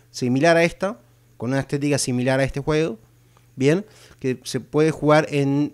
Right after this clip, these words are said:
eh, se puede jugar en dispositivos móviles, básicamente. Salió para I O S y para Android, ¿bien? Eh, díganme si en algún, si les interesa en algún momento que juguemos esta... Eh, yo seguramente tengo ganas que cuando salga, eh, el Trails of Mana, que sería el tercer juego de esta saga, básicamente,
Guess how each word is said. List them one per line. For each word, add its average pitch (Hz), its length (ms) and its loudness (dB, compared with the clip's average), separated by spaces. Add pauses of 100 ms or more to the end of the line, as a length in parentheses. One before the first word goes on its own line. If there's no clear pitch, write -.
eh, 117 600 -4
se 117 140 -10
puede 143 160 -2
jugar 143 360 0
en 117 1000 -4
dispositivos 131 480 -6
móviles, 120 320 -2
básicamente. 101 440 -12
Salió 120 260 -6
para 127 340 -2
I 147 80 0
O 170 80 4
S 185 240 0
y 151 60 -4
para 120 260 -4
Android, 107 300 -8
¿bien? 156 260 -4 (840)
Eh, 123 180 -4
díganme 170 300 4
si 190 120 -2
en 160 60 2
algún, 139 220 0
si 131 160 -2
les 120 160 -2
interesa 143 380 -2
en 165 60 -2
algún 131 140 -4
momento 160 340 -4
que 117 260 -8
juguemos 135 420 -4
esta... 123 300 -12 (160)
Eh, 107 500 -8 (840)
yo - 260 -2
seguramente 190 440 2
tengo 165 160 2
ganas 175 220 2
que 135 100 -8
cuando 127 280 -2
salga, 190 440 2
eh, 120 440 -2
el 104 280 -8
Trails 156 300 -2
of 131 60 -2
Mana, 143 320 2
que 104 80 -6
sería 127 260 -2
el 131 80 0
tercer 123 280 -8
juego 147 120 -6
de 123 140 -8
esta 120 40 -8
saga, 143 280 -4
básicamente, 127 600 -6